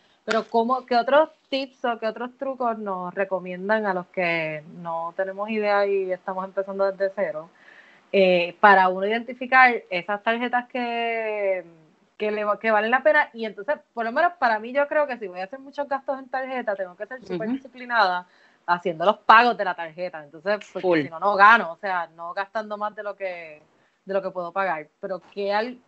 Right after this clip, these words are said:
Speaker 1: qué otras cosas uno debe tener en cuenta para hacer todas sus compras con tarjeta de crédito?
Speaker 2: Juani, zumba ahí.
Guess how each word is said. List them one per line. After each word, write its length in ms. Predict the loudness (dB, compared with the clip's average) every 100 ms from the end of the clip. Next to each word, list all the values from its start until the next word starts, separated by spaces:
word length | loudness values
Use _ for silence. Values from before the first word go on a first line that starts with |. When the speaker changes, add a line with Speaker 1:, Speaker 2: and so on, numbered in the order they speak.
| _
Speaker 1:
qué 120 | -8
otras 200 | -4 -4
cosas 220 | -2 -2 -2
uno 240 | -2 -4
debe 300 | -4 -4 -4
tener 240 | -6 -10
en 80 | -8
cuenta 420 | -6 -6 -4 -6 -8
para 300 | -8 -6 -8 -10 _ _ _ -12
hacer 380 | -10 -6 -6 -4
todas 280 | -2 -2
sus 140 | -4 -2
compras 320 | -2 -2 -6
con 120 | -6
tarjeta 280 | -8 -10 -10
de 100 | -10
crédito? 280 | -10 -14 -16 _ _ _ -20 -20 _ _ _ -20 _ -20 -20 -20 _ _ _ _ 0
Speaker 2:
Juani, 520 | 8 8 8 4 -2 -20
zumba 440 | -8 -4 -2 0 2
ahí. 360 | 2 -2 -8